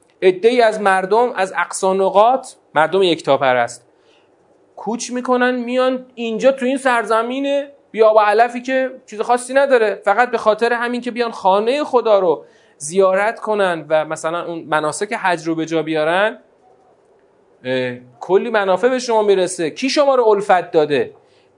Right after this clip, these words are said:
قریشی ها. خدا میگه قریشی ها رو الفت دادیم. با چی الفت دادیم؟ با کوچ زمستان و تابستان. اصلاً ایلاف دو تا مفعول می‌خواد،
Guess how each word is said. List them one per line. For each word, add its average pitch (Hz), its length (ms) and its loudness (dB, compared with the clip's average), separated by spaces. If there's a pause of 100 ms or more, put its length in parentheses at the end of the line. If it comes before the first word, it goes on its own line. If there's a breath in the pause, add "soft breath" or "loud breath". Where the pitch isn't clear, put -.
قریشی 180 540 2
ها. 214 520 0 (240)
خدا 190 500 2
میگه 156 280 -4 (160)
قریشی 160 440 -2
ها 156 180 2
رو 226 300 0 (180)
الفت 175 480 0
دادیم. 165 580 -2 (140)
با 170 120 4
چی 208 220 -6
الفت 233 420 0
دادیم؟ 214 380 -2
با 185 100 0
کوچ 208 280 -10
زمستان 190 500 -2
و 208 60 -2
تابستان. 147 640 -2 (960 soft breath)
اصلاً 220 380 0
ایلاف 196 500 2
دو 254 100 -4
تا 254 200 4
مفعول 196 460 -2
می‌خواد، 156 500 -2